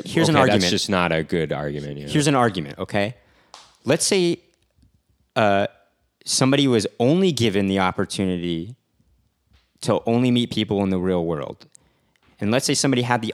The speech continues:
Speaker 1: option of meeting person in the real world,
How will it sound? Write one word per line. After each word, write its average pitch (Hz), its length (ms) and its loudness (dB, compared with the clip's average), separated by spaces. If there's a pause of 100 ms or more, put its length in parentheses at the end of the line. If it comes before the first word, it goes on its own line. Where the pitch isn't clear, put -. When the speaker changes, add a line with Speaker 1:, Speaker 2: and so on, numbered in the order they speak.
Speaker 1:
option 123 400 0
of 90 80 0
meeting 92 420 -4 (320)
person 107 460 -2 (260)
in 110 80 -4
the 104 100 0
real 113 280 0
world, 135 260 0